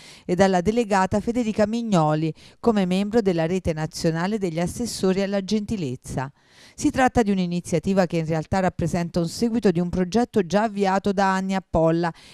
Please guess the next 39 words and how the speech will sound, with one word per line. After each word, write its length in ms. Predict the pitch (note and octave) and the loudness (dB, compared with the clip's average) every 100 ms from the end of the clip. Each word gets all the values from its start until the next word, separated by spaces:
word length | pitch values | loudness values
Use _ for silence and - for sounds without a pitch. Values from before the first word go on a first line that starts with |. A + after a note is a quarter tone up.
| - | -4
e 140 | A#3+ | -2
che 120 | B3+ | 0
prosegue 460 | A#3 A#3+ C4+ B3+ B3+ | 2 2 4 2 2
con 220 | A#3 A#3+ | 4 2
successo, 760 | G#3+ A#3+ - G3 E3+ E3 - | 2 -6 0 2 2 2 0
rivolto 440 | F#3+ F3+ F3+ G3 A3 | 0 2 2 2 0
prevalentemente 840 | F#3 D#3 D#3 E3 E3+ E3+ F#3+ G#3 | 0 0 -2 -4 -4 -2 -4 -2
a 40 | G3+ | -4
dare 180 | F3+ F3+ | -2 -2
il 80 | |
benvenuto 560 | F3 G#3+ A#3 A#3+ F#3+ E3+ | -2 -4 -2 -2 -2 0
ai 80 | E3+ | -2
neonati 500 | F3 F3 G3 G#3+ F3+ | -2 -2 -2 -4 -6
pollesi 600 | - D#3 D3 E3 F#3+ A3+ G#3 - - - | -2 -2 0 -2 -4 -4 -8 -12 -20 0
quali 240 | A3+ A#3 | 2 2
nuovi 260 | A#3+ C4+ C#4 | 2 0 0
membri 320 | C4 C4 B3+ | -2 -4 -2
della 260 | A#3+ A#3 A3+ | 0 0 0
comunità. 640 | A#3+ A#3 A3+ G#3 C3 C3+ - _ _ - - - | 0 0 -4 -4 -6 -8 -16 _ _ -20 -20 -10
In 200 | D4 C#4+ | -10 -4
tal 200 | G3+ F#3 | -4 -4
senso 540 | - E3 F#3 F#3 A3 | -4 -4 -4 -2 -2
si 160 | - A#3 | 0 -4
pone 400 | - F3+ F#3+ F#3+ | 0 0 0 -2
la 160 | F#3 | -4
giornata 720 | E3+ G3 G3+ B3+ A#3 G#3 G#3 | 0 0 0 0 0 0 -2
che, 240 | G3 E3+ G3+ | -4 -2 -2
facendo 400 | G3+ D#3 D3 C#3 | -2 -2 -2 -2
seguito 400 | C#3 D#3+ D3+ D#3 | -4 -2 0 0
all'iniziativa 840 | D3+ D#3 E3 - E3+ D#3+ G#3 E3 | -2 -4 -6 -4 -4 -2 0 0
svoltasi 520 | C#3+ D#3 D#3 E3 D3 | 0 0 -2 -2 -2
lo 100 | D#3+ | 0
scorso 520 | D#3 - F#3 E3 - G3 | 0 -2 -4 -2 2 4
anno 340 | G3+ F#3 D3+ | 4 0 -4
e 60 | C#3+ | -2
denominata 600 | D3 E3 E3+ F3+ F3+ D3+ | -2 -2 -4 -2 0 2
Welcome 440 | D#3 E3+ E3+ D3 | 2 0 -2 -4
on 200 | D3+ F3+ | -4 -2
Board, 400 | F3 E3+ E3+ E3+ | 2 4 4 2